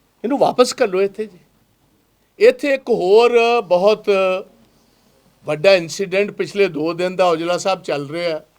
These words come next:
ਜਿਹੜਾ ਮੈਂ ਤੁਹਾਡੇ ਸਾਰਿਆਂ ਦੇ ਨੋਟਿਸ ਦੇ ਵਿੱਚ ਲੈ ਕੇ ਆਉਣਾ ਚਾਹੁੰਦਾ ਕਿ ਟਰੰਪ ਐਡਮਿਨਿਸਟ੍ਰੇਸ਼ਨ ਨੇ, ਪ੍ਰਧਾਨ ਜੀ,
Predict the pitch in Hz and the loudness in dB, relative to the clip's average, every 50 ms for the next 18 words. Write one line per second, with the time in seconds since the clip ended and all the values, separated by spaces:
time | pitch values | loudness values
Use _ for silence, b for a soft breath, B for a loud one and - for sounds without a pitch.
0 | _ _ - 156 170 175 170 165 165 160 165 151 131 123 147 156 147 - 143 147 | _ _ -8 -6 -4 -4 -2 -2 -4 -4 -4 -4 -2 -2 -2 -2 -2 -2 -2 -2
1 | 156 160 165 160 170 156 139 135 135 131 - 160 147 - - 165 147 147 143 - | 0 -2 -2 -2 -4 -4 -2 -4 -6 -6 -6 -8 -8 -8 -8 -6 -4 -4 -4 -4
2 | 160 147 131 120 120 - 151 143 131 131 135 131 - 143 147 156 160 - _ _ | -6 -8 -8 -8 -8 -8 -8 -8 -8 -8 -10 -10 -8 -8 -8 -8 -10 -20 _ _
3 | _ _ _ - 147 - - _ _ _ _ _ _ _ _ _ _ _ _ _ | _ _ _ -20 -20 -20 -20 _ _ _ _ _ _ _ _ _ _ _ _ _
4 | _ _ - 220 220 220 - - 208 240 262 277 - - 214 202 190 190 202 226 | _ _ 4 6 6 6 4 2 2 2 2 2 2 4 4 4 2 0 -2 -2
5 | 214 220 - 214 202 202 202 - 214 214 214 208 214 214 214 208 170 156 143 139 | -2 -2 0 2 2 2 2 0 -2 -2 0 -2 -2 -2 -2 -4 -2 -2 -2 -2
6 | 139 139 143 151 175 180 175 175 202 | -2 -4 -6 -6 -4 -4 -6 -6 -8